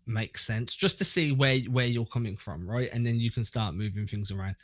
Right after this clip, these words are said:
One thing I will say on Draymond as well, before I touch on the rebounding, which is another big aspect in this game, is the whole Warriors,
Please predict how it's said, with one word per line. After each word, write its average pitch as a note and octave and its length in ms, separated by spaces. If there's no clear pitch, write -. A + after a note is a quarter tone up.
One D#3+ 180
thing F3+ 160
I D#3+ 60
will D#3 180
say D3+ 200
on B2 140
Draymond B2 520
as G#2+ 160
well, B2 240
before A#2 340
I A#2 60
touch - 260
on A#2 120
the G#2 80
rebounding, A2 640
which - 180
is G#2 100
another A2 240
big G2 240
aspect - 520
in G#2 100
this G2+ 100
game, A2 300
is B2 460
the D3 200
whole G3+ 380
Warriors, D3+ 800